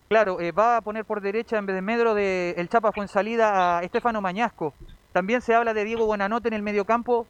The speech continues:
que va a suplir la baja de, que va a estar en la selección chilena César Pinares,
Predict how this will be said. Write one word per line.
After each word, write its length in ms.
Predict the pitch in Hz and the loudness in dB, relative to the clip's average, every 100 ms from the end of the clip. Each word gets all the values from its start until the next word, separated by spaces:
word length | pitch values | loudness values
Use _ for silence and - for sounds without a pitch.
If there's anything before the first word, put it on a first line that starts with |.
| - | 0
que 60 | |
va 100 | 196 | 0
a 20 | |
suplir 420 | 226 233 208 254 240 | 2 -4 -8 -8 0
la 160 | 226 | 2
baja 260 | 208 226 233 | 2 2 0
de, 220 | 202 180 - _ _ - | -2 -4 -10 _ _ -2
que 60 | 208 | -2
va 40 | |
a 40 | |
estar 180 | 185 220 | 2 0
en 80 | 214 | 0
la 80 | 202 | -2
selección 380 | 214 196 226 220 | -4 -6 -8 -8
chilena 280 | 214 226 214 | -4 -2 -2
César 260 | 220 214 202 | -2 -2 -2
Pinares, 440 | 208 202 247 269 | -2 0 0 -4